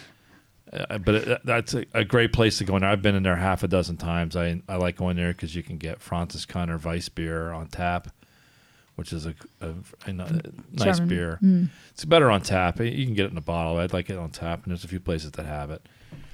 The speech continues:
Speaker 1: And, uh, if you wanna go in there for some food, you can go do that. But then we did our walk back. But that was a good stop. So what was your,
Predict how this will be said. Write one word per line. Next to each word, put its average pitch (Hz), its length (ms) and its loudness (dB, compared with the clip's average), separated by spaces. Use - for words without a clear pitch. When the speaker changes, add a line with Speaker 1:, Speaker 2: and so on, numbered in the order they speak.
Speaker 1:
And, 82 280 -4
uh, 82 140 0
if 82 120 -8
you 92 80 0
wanna 90 160 2
go 87 140 0
in 87 80 0
there 85 100 -2
for 85 180 -6
some 85 180 -6
food, 127 280 4
you 104 60 -2
can 95 120 -6
go 85 140 -4
do 87 140 -2
that. 92 100 0
But 101 80 -4
then 135 80 4
we 139 80 4
did 117 180 4
our 101 120 6
walk 92 240 4
back. 82 180 -2
But - 80 -2
that 135 120 6
was 127 120 4
a 120 60 4
good 110 180 4
stop. - 300 0
So 120 100 6
what 175 140 8
was 156 180 6
your, 139 260 6